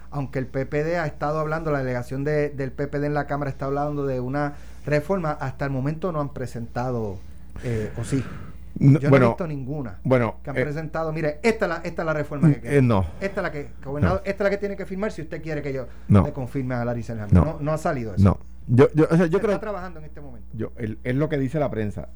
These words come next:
Speaker 2: Yo creo que, um, yo, el código electoral hay que derogarlo, yo creo, o si no, cambiarlo dramáticamente, ¿verdad? Yo creo que ha traído unos problemas terribles. No,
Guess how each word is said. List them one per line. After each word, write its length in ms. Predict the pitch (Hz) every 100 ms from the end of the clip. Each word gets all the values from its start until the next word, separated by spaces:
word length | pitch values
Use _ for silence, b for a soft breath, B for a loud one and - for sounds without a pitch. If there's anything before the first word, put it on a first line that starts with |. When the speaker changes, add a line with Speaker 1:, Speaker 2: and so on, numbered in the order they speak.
| 113
Speaker 2:
Yo 200 | 131 131
creo 280 | 175 180 147
que, 480 | 131 117 107 101 98
um, 180 | 87 85 85 - - - B B B B B - -
yo, 200 | 110 107 -
el 100 | 110
código 240 | 104 143 165
electoral 400 | 147 135 120 120
hay 60 |
que 120 | 101 98
derogarlo, 580 | 87 82 98 127 135
yo 140 | 98 87
creo, 260 | 90 92 -
o 100 | 92
si 140 | -
no, 160 | 85 90
cambiarlo 400 | 104 90 92 101
dramáticamente, 960 | 95 85 82 78 85 80 80 90 90
¿verdad? 300 | 127 85 85
Yo 120 | 95 78
creo 220 | 82 85
que 80 | 82
ha 80 |
traído 300 | 85 85 87
unos 200 | 85 85
problemas 420 | 80 87 85 82 80
terribles. 540 | 82 76 90 104 147 - - - -
No, 340 | 107 98 98